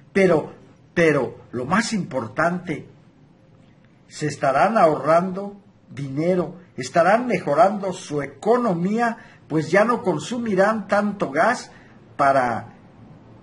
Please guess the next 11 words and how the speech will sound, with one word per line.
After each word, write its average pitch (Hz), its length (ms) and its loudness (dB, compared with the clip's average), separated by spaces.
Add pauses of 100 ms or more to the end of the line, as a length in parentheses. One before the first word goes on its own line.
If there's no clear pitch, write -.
calentar 214 560 2
en 185 160 0
cubetitas 156 800 -2
el 139 140 -2
agua 220 380 6
o 170 180 4
calentarla 175 680 2
a - 80 -4
través 147 400 -2
de 139 80 -4
boilers. 202 800 -2